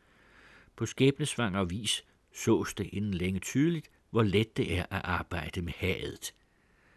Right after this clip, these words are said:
Denne fede, forblindede lille jøde Lissauer foregreb her Hitlers eksempel. Digtet faldt som en bombe i et ammunitionsdepot. Næppe nogensinde har et digt, selv ikke Die Wacht am Rhein,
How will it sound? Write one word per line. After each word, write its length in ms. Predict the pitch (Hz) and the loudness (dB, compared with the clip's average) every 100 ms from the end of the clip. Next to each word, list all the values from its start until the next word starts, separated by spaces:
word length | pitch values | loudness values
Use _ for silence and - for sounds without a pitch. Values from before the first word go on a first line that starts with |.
| _ _ | _ _
Denne 240 | 101 113 131 | -2 -2 -2
fede, 460 | - 104 101 123 | 0 2 4 4
forblindede 600 | 123 104 - 92 117 113 | 2 -2 -2 -2 -2 -2
lille 240 | 87 87 113 | -2 -2 -2
jøde 420 | 80 85 87 98 | -2 0 0 -2
Lissauer 640 | 87 92 104 73 76 - - - | -2 -2 -2 -2 -6 -8 -16 -20
foregreb 600 | - 98 104 101 92 71 | -2 2 2 2 -4 -4
her 200 | - 78 - | -4 -6 -6
Hitlers 480 | - 85 87 - - | -10 -10 -10 -10 -12
eksempel. 480 | - - - - - - _ _ _ _ _ _ _ _ _ _ - | -10 -10 -10 -12 -18 -20 _ _ _ _ _ _ _ _ _ _ 4
Digtet 320 | 139 - 143 | 6 6 2
faldt 240 | - 117 - | 4 4 4
som 120 | 139 | 0
en 120 | 117 - | 0 4
bombe 400 | 101 117 117 110 - - | 6 6 2 -2 -4 -4
i 100 | 92 | -2
et 80 | |
ammunitionsdepot. 1200 | - 95 90 85 - 87 - - 85 - - - - _ _ _ _ _ _ _ | 0 0 2 0 -2 -4 -4 -12 -12 -12 -14 -16 -20 _ _ _ _ _ _ _
Næppe 280 | - 135 151 | 2 2 2
nogensinde 640 | 147 135 180 185 139 165 131 | 2 4 4 4 4 4 4
har 80 | |
et 160 | 101 - | 2 4
digt, 220 | 123 - | 2 2
selv 260 | - 143 - | 2 4 4
ikke 160 | 117 - | 2 2
Die 140 | 95 | 0
Wacht 300 | 76 98 - | 2 0 -2
am 140 | 95 87 | -4 -2
Rhein, 360 | 82 90 131 | 0 0 0